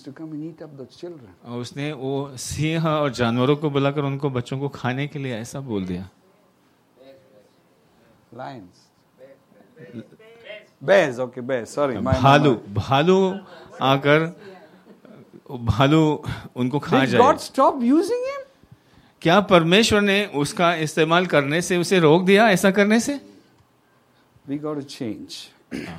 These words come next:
Speaker 2: हमें बदलना है।
Speaker 1: There are weaknesses।
Speaker 2: और हमारे अंदर कमजोरियां हैं।
Speaker 1: There are fra-, frailties।
Speaker 2: और हमारे पास कुछ
Speaker 1: But
Speaker 2: खामियां
Speaker 1: when
Speaker 2: हैं।
Speaker 1: we come to Jesus,
Speaker 2: लेकिन जब हम यीशु के पास
Speaker 1: he
Speaker 2: आते हैं,
Speaker 1: changes us।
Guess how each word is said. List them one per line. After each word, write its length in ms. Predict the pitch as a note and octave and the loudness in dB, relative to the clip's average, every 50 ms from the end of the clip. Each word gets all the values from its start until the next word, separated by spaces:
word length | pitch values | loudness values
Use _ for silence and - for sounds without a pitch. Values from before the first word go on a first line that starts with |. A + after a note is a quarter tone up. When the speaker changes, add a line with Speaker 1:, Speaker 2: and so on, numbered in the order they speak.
| E2+ G2 | -16 -10
Speaker 2:
हमें 300 | G#2 A2+ A2 A2+ A2+ G#2+ | -6 -4 -2 -2 -2 -2
बदलना 360 | G#2+ F#2+ F2+ F#2 F2 E2+ E2 | -2 -4 -4 -6 -6 -6 -8
है। 180 | D#2 D2+ D#2+ D#2 | -10 -12 -16 -20
Speaker 1:
There 260 | - - G#2+ A#2+ A#2+ | -12 -8 -6 -6 -4
are 160 | B2 B2+ B2+ | -4 -4 -4
weaknesses। 880 | B2 B2+ C3 B2+ C3 - B2 B2 A2+ - - - G#2 - - - - - | -4 -4 -6 -6 -8 -12 -12 -12 -12 -12 -14 -16 -16 -16 -16 -16 -10 -6
Speaker 2:
और 140 | A2 A2 G#2+ | -6 -4 -4
हमारे 300 | A#2+ A#2+ B2 B2 C3 C3+ | -4 -4 -2 -2 -2 -4
अंदर 240 | C3+ C3+ C3+ C3+ C3+ | -4 -2 -4 -4 -4
कमजोरियां 560 | C3 C3 C3 B2+ C3 C3 C3+ C#3 C#3 C3 B2 | -4 -6 -4 -2 0 0 0 0 0 -2 -2
हैं। 160 | C3 C3+ C3+ | -2 -2 0
Speaker 1:
There 180 | C#3+ D3 D3+ D3+ | 0 0 -2 -4
are 160 | - - D3+ | -6 -4 -2
fra-, 380 | C#3+ C3 - - - - - | -2 -2 -4 -8 -14 -10 -4
frailties। 920 | C#3+ C3 B2+ B2 A#2+ A#2+ A#2 - G#2+ F#2+ D#2 - - - - - _ - - | -2 0 0 0 -2 -4 -8 -10 -14 -14 -14 -14 -16 -16 -18 -20 _ -10 -6
Speaker 2:
और 180 | B2 C3 C3+ | -4 -4 -2
हमारे 320 | C#3 C#3 C#3 C#3 C#3 C#3+ C#3+ | -2 -4 -2 -2 -2 -2 -2
पास 280 | D3 D3 C#3+ C#3 C#3 | -2 -2 -4 -4 -4
कुछ 180 | - D3+ C3+ - | -8 -12 -12 -12
Speaker 1:
But 80 | - - | -10 -6
Speaker 2:
खामियां 360 | A#2 A#2 C3 A#2 A#2+ B2 - | -4 -4 -2 -2 -2 -2 -2
Speaker 1:
when 120 | - A#2+ | 0 0
Speaker 2:
हैं। 180 | C3 E3 D#3+ - | -2 -2 -4 -4
Speaker 1:
we 60 | E3 | -8
come 240 | D#3 D3+ D3+ C#3 D#3 | -8 -8 -8 -10 -10
to 60 | D3 | -12
Jesus, 600 | C3 B2 B2+ A#2+ A2 G2+ - G#2+ G#2 - - - | -10 -10 -10 -10 -10 -12 -14 -16 -14 -14 -12 -10
Speaker 2:
लेकिन 220 | A2 B2 C3 D3+ D3 | -10 -10 -8 -8 -6
जब 140 | D3+ F3+ E3+ | -6 -6 -4
हम 180 | F3 F#3 F3+ | -4 -4 -4
यीशु 260 | F#3 F3+ F3 F3 F#3+ | -2 -4 -4 -4 -6
के 120 | F3+ F3+ F3 | -6 -6 -6
पास 200 | E3+ E3+ D#3+ D#3 | -4 -4 -4 -2
Speaker 1:
he 80 | B2 | -2
Speaker 2:
आते 200 | B2 - F2+ F#2 | -4 -4 -2 -4
हैं, 240 | - B2 A#2 A2+ A2 | -4 -4 -4 -6 -8
Speaker 1:
changes 220 | G2+ G#2 F#2+ - F#2 | -10 -14 -16 -18 -18
us। 340 | - - - - - - | -16 -16 -16 -16 -16 -18